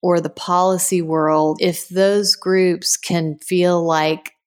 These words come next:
X, Y, or Z is not my problem because the nonprofit and philanthropic space will take care of it, then they check themselves out of that responsibility and they just wield too much power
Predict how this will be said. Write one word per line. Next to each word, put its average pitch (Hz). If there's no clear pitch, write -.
X, 180
Y, 175
or 165
Z 170
is 160
not 165
my 165
problem 160
because 170
the 170
nonprofit 165
and 156
philanthropic 160
space -
will 185
take 165
care 170
of 160
it, 156
then 175
they 185
check 190
themselves 165
out 160
of 160
that 151
responsibility 160
and 165
they 170
just 185
wield 165
too 180
much 160
power 156